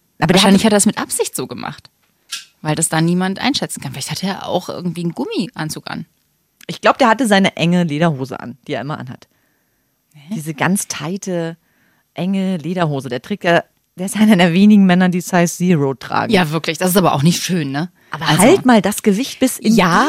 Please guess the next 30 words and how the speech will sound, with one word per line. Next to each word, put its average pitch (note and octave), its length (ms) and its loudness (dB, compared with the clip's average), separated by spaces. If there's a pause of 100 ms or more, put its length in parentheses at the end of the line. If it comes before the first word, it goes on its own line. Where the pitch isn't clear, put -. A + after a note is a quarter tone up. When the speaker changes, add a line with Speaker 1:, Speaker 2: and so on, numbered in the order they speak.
(120)
Speaker 1:
dieses F#4+ 220 0
hohe C#4+ 260 0
Speaker 2:
ja, F#3+ 160 4
Speaker 1:
Alter. D#3 280 2
Speaker 2:
das G#3+ 180 0
hatte, C4 400 0
äh, G#3+ 220 -4
früher C4+ 300 -4
immer A#3+ 180 4
so A3+ 80 2
ein G#3+ 40 2
Heroiniker-Schick, A#3+ 920 -2
ne? B3+ 180 4
Weil A3+ 140 4
er F#3+ 60 2
so F#3 100 -2
gar E3 180 0
nichts C#4 200 0
gewogen C4+ 420 2
hat. D#4 160 -4
Aber G3 180 2
heute G#3+ 220 0
finde A#3+ 200 4
ich, - 120 -2
der D3+ 100 -14
ist - 140 -8
ein - 80 -12
bisschen D3 260 -8
zu - 140 -10
dürre. - 320 -12